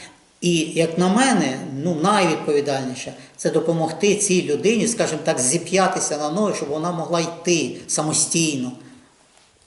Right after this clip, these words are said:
з-, зважувати на всі ті обставини, які її оточують, ви-, визначатись з метою і так далі. Але це є дуже важливим, м, найпершим, тому що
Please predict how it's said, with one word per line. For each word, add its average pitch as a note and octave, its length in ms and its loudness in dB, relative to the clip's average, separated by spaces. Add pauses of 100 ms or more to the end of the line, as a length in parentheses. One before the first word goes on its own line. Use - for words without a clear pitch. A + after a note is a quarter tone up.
(260)
з-, C3+ 340 -10
зважувати F3 560 2
на E3 80 -2
всі F3+ 200 0
ті F3 140 -2
обставини, E3 520 0
які D#3 360 -2 (140)
її D#3 180 0
оточують, F#3 680 2
ви-, D#3 100 0
визначатись D#3+ 640 0
з B2+ 100 -4
метою D#3 340 0
і - 100 -4
так C#3+ 160 0
далі. C3 200 -2 (280)
Але D3 160 2
це A3 240 4
є F#3+ 280 4 (600)
дуже E3 460 4
важливим, C3+ 500 -2 (320)
м, D3 60 -8 (540)
найпершим, D3+ 840 2 (280)
тому G3+ 280 6
що C3+ 280 0